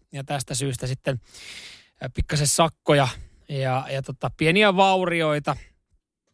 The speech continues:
On siellä ollut tämmönen tilanne, että ollaan, ollaan lähdetty suorittamaan, eh, tehtävää, ja tässä tehtävällä on ollut niin sanotusti,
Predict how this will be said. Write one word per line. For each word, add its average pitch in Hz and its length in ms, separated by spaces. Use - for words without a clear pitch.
On 131 80
siellä 147 240
ollut 139 180
tämmönen 139 360
tilanne, 135 380
että 120 260
ollaan, 135 380
ollaan 139 300
lähdetty 139 260
suorittamaan, 139 640
eh, 147 200
tehtävää, 147 840
ja 135 100
tässä - 260
tehtävällä 135 640
on 127 60
ollut 131 160
niin 139 140
sanotusti, 131 320